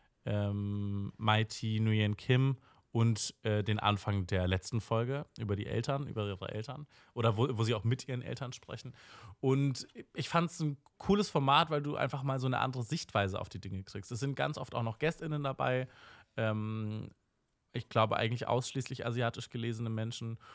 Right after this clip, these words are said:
Und, äh, die erzählen so ein bisschen über ihren Alltag oder, äh, was sie von einem bestimmten Thema halten.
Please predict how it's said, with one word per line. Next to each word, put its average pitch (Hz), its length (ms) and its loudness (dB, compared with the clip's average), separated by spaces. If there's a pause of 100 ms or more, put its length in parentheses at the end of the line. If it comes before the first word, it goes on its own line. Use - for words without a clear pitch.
(260)
Und, 110 600 0
äh, 107 460 2 (120)
die 120 120 0
erzählen 120 560 4
so 120 100 4
ein 113 140 4
bisschen 117 360 2
über 113 280 0
ihren 107 260 0
Alltag 120 720 2
oder, 104 640 0
äh, 107 200 -2
was 110 200 0
sie 127 140 -4
von 113 180 0
einem 110 80 0
bestimmten 107 380 -6
Thema 101 320 -4
halten. 123 500 -2